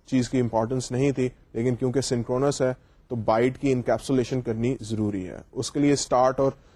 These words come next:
سٹاپ بٹس یوز ہوں گے، تو ان کے کیا سائز ہونا چاہیے، ون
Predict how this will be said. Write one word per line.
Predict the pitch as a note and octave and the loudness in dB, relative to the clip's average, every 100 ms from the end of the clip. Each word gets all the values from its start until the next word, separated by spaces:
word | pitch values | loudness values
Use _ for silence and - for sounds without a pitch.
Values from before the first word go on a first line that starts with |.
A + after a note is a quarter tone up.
| - | -10
سٹاپ | - C3+ | 2 2
بٹس | D3 D#3+ - D3+ | 4 2 0 -2
یوز | D3+ D3+ D3 | 2 2 2
ہوں | C#3 | -2
گے، | C#3+ C#3+ _ _ _ - | -2 -4 _ _ _ -2
تو | C3 | 2
ان | C3 | 2
کے | B2 C3 B2 - - | 2 0 0 -8 -2
کیا | A#2+ B2+ | 2 2
سائز | - D3+ D#3 D3+ | 2 4 4 4
ہونا | D3 C#3+ | 2 2
چاہیے، | D3 C#3 C3+ C3+ - _ _ - A2 | 2 2 2 0 -6 _ _ -16 -4
ون | B2 A#2+ | 0 2